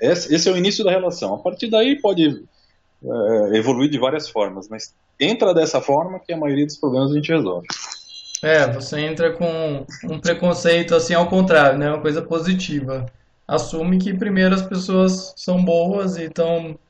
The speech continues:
Speaker 2: querendo coisa boa. Se não quiser, aí depois vê o que faz.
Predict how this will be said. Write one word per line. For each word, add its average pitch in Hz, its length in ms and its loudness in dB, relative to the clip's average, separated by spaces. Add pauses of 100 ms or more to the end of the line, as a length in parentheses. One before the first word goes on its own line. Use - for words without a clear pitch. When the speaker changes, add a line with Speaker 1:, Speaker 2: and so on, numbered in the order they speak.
Speaker 2:
querendo 160 360 0
coisa 170 280 0
boa. 147 280 -2
Se - 180 -12
não 226 280 -2
quiser, 175 440 -2
aí 190 100 -2
depois 175 380 -6
vê 156 140 -8
o 147 80 -8
que 175 140 -12
faz. - 440 -14